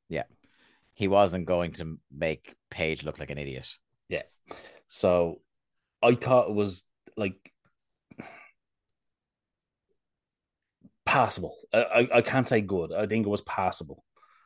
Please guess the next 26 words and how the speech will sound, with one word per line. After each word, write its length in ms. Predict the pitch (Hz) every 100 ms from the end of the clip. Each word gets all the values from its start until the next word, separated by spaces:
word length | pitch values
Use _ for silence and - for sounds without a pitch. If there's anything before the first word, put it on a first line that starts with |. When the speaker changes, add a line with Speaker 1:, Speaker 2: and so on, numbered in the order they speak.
| _ -
Speaker 1:
Yeah. 160 | 80 -
Speaker 2:
And 680 | 98 90 90 87 87 85 -
Speaker 1:
It 140 | 143
was, 340 | 156 165 127 -
it 140 | 139 143
was 240 | 151 -
fine. 800 | - - - 135 127 107 95 87
It 80 | 95
was 160 | 104
fair 320 | - 147 151 143
to 80 | 120
middling. 520 | 117 95 90 76 78 _ _ _ _ -
Speaker 2:
And 120 | 110
Speaker 1:
And 80 | 95
Speaker 2:
I 40 |
think, 120 | 92 95
Speaker 1:
then 240 | 90 90
Speaker 2:
I 80 | 117
Speaker 1:
the 60 | 113
Speaker 2:
think 60 | 110
Speaker 1:
finish 180 | - 104
Speaker 2:
that's 120 | 95
some-, 100 | 127
Speaker 1:
fucked 180 | 101 82
Speaker 2:
that, 80 | 82
Speaker 1:
it. 180 | -